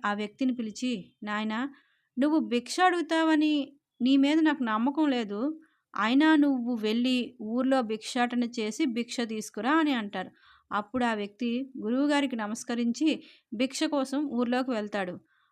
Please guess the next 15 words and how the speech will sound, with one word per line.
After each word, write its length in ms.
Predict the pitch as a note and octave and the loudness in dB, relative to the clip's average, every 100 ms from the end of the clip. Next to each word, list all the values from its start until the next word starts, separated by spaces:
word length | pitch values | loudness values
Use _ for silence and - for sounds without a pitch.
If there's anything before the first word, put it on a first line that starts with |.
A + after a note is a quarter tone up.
| - | -4
ఆ 100 | A3 | -2
వ్యక్తి 300 | A3+ A#3 A#3+ | 0 -2 -4
తన 180 | D4 C4+ | 0 2
జీవితంలో 600 | A3+ B3 C4+ D4 C#4+ C#4+ | 2 0 0 2 4 4
ఎప్పుడూ 760 | C4+ A3 - - C4 C4+ C4 - _ _ | 2 -2 -8 -4 0 2 0 -6 _ _
భిక్ష 300 | G#3+ A3+ - | -8 -6 -2
అడిగింది 400 | C4+ A#3 A3+ A3 | 0 0 0 -2
లేదు. 320 | G3 F3+ F3 - _ _ _ _ _ _ _ - | -2 -6 -8 -16 _ _ _ _ _ _ _ -4
అతని 320 | A#3+ B3+ C4 A#3+ | 0 2 2 2
నోట 260 | B3 C4+ B3+ B3+ D4+ - _ _ G#3+ | 2 2 2 2 -2 -6 _ _ -8
భిక్ష 360 | A3+ B3 - | -8 -4 2
అనే 260 | D#4+ D4+ C#4+ | 4 6 4
శబ్దం 480 | C4+ A3 G#3 G#3 D4 | 2 -2 -2 0 0
రావటం 640 | A#3 G3+ G#3 B3 D4 C#4+ | 2 2 2 2 2 2
కూడా 560 | C4+ C4+ C4+ C4 B3 | 0 0 2 2 0